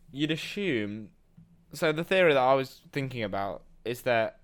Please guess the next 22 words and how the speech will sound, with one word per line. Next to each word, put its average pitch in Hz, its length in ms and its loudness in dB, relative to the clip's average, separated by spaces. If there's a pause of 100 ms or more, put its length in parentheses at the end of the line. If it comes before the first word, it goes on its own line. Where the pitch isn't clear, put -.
(340)
oh, 143 200 8
the 101 100 -4
people 120 360 -6
might 113 200 -2
have 110 120 -8
gone 113 180 0
on 104 140 -4
board, 104 480 -2 (480)
forced 123 280 2
them 120 120 -6
into 113 240 -4
a - 20 0
lifeboat, 107 640 -2 (120)
and 98 240 -10 (260)
whatever. 104 460 -4 (120)
But 143 460 2 (560)
the 143 100 -2
issue 185 240 -2
with 117 180 -4
that 104 240 -2
is 113 160 -10
that 113 320 -6